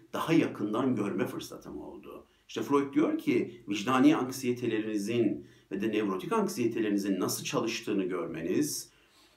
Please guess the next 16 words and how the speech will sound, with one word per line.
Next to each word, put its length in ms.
bilinçaltınıza 1000
bir 180
projeksiyon 760
tutacaktır 680
diyor 280
yani. 360
Çok 240
önemlidir, 560
çok 320
önemli 320
bir 140
konudur. 480
Ve 100
de 100
bunlar 560
e, 400